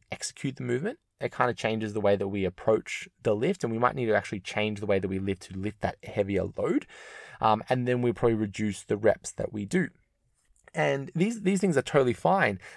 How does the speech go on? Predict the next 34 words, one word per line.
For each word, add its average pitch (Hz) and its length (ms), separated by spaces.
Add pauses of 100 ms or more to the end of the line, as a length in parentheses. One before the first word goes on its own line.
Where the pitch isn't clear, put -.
uh, 110 220
but 117 160
sometimes 123 720
the 110 100
stimulus 147 720
changes 123 540
when 104 120
we 104 200
adding 107 280
more 101 200
load, 101 240
especially, 123 320
like, 107 80
a 104 80
higher 98 400
percentage 95 480
load, 95 200
you 90 60
know, 87 80
like, 92 140
a - 60
five - 180
percent - 200
increase. - 460 (720)
And 120 320
sometimes 156 420
an 117 140
easiest 127 420
way 107 160
to 104 240
progress 135 720
is 117 120
just 135 280
to 139 100